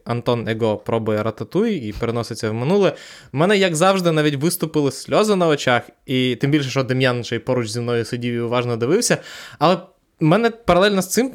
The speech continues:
з'явилася оця от думка про те, що, типу, а чи є сенс зараз витрачати емоції на такі думки? І я не дав відповідь собі на це питання, але, по крайній мірі, я трошки, е, відволікся. Дякую Бреду Бёрду і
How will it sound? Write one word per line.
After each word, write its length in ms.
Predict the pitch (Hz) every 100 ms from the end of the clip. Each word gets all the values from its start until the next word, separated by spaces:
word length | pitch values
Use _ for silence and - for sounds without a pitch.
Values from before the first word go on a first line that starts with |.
| -
з'явилася 640 | 131 120 120 143 175 180 135
оця 180 | 123
от 140 | 143 123
думка 280 | 147 165 131
про 160 | 120
те, 140 | 117 131
що, 140 | 131
типу, 300 | 120 - 117
а 100 | 113
чи 520 | - - 131 120 113 -
є 220 | 117 107
сенс 260 | 160 165 120
зараз 240 | 104 113
витрачати 480 | 107 117 110 131 120
емоції 440 | 110 117 123 - 107
на 120 | 113
такі 480 | - - - - 196
думки? 480 | 151 123 - 101 - _ - - - _ _ _
І 1200 | - 147 143 135 135 131 131 123 120 120 117 117 -
я 200 | 127 160
не 100 | 202
дав 180 | 190 175
відповідь 300 | 151 - 131
собі 180 | - 139
на 120 | 139
це 100 | 151
питання, 400 | 143 147 220 254
але, 140 | 151 139
по 100 | 135
крайній 240 | 151 160
мірі, 160 | 170 143
я 60 |
трошки, 380 | 135 147 143 - 123 117 123
е, 220 | 127 120 120
відволікся. 1080 | 123 127 123 127 185 - 135 113 107 104 107 - 117
Дякую 400 | 113 127 131 131
Бреду 300 | 113 127 120
Бёрду 560 | 117 123 143 139 120 101
і 300 | - 107